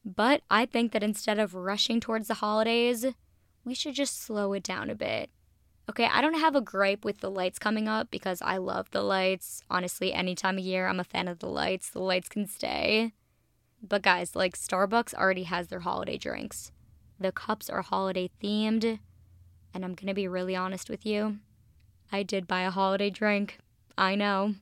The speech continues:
I know that I feel like I'm giving mixed messages here now. But I do love the holiday drinks at Starbucks. Regardless, I'm still of the opinion that we need to celebrate November fully. So, I'm just gonna share a couple things with you guys.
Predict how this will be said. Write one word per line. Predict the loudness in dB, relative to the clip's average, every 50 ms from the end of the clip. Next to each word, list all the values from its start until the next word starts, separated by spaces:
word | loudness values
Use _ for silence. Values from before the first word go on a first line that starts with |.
| _ _ _ _ _ _ _ -2
I | 0 2 4
know | 4 4 4
that | 4 4 4
I | 2 2
feel | 2 2 2
like | 2 2 2 2
I'm | 2 2
giving | 2 0 0 0 0
mixed | 0 -2 -4 -2 -2
messages | 0 0 0 -2 -4 -2 -2 -2 0 2
here | 4 4 4
now. | 4 4 4 4 4 4 2 0 -4 -10 -20 _ _ _ _ _ _ _
But | -8 -4 -4
I | -4
do | -2 -2 -2 -2 0
love | 0 0 2 2
the | 2
holiday | 2 2 2 0 0 0 -2
drinks | -2 -4 -4 -4 -6
at | -8
Starbucks. | -8 -6 -4 -4 -4 -4 -4 -4 -6 -6 -8 -12 -14 -14 -16 -18 -20 -20 -4 4
Regardless, | 8 8 8 10 10 10 10 10 10 8 8 8 10 10 8 6 4 0 -4 -6 _ _ _ _ _ _ _ _ _ 2
I'm | 4 6 6 6
still | 4 4 4 6 6 6
of | 6 4 2
the | 2 0
opinion | 0 0 -2 -2 0 2 2 2 2 2
that | 2 2 0
we | 0 -2
need | -2 -2 -4 -4
to | -4
celebrate | -2 0 2 2 2 2 2 0 0 0
November | -2 -2 -2 -2 -2 -2 -2 -4 -4
fully. | -4 -4 -4 -2 -2 -2 -2 -2 -4
So, | -6 -6 -2 0 4 6 8 8 8 8 6 4 2 2 0 -4 _ _ _ _ _ _ _ _ _ _ -2
I'm | 0 0
just | 0 -2 -4 -2
gonna | 0 2
share | 2 4 4 4 4 4
a | 2 0
couple | -2 -2 -4 -2 0 0
things | 0 2 2 2 2 0
with | -2 -4
you | -4 -2
guys. | 2 2 4 4 4 4 2 2 0 0